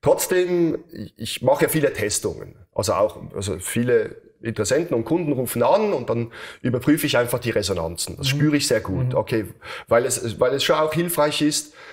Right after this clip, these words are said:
Speaker 1: jetzt dieses Element einzunehmen, was jetzt stimmt, für die Thematik, die jetzt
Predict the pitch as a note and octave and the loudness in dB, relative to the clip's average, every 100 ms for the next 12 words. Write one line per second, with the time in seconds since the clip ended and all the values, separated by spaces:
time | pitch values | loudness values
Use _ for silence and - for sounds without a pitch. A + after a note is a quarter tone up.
0 | - - A#2+ - - F3 G3 F#3 D#3+ D3 | -8 -4 -2 -4 -2 0 0 0 2 2
1 | C#3+ D3 D3 B2+ C3+ C3+ C#3+ C3+ C3+ B2 | 4 2 2 0 0 0 0 0 0 0
2 | A2+ A#2 B2 C#3+ - - - - _ _ | 2 2 2 2 2 -2 -6 -12 _ _
3 | _ _ - - D#3 G#2 E2+ - - - | _ _ -4 2 2 2 -4 -10 -6 -4
4 | A#2+ - E3 E3 - D3+ C3+ A#2+ D3 D3+ | -2 0 -2 -2 -2 0 4 4 2 -2
5 | - C3+ B2 F3+ F#3 - - | -4 -2 2 2 2 -2 -4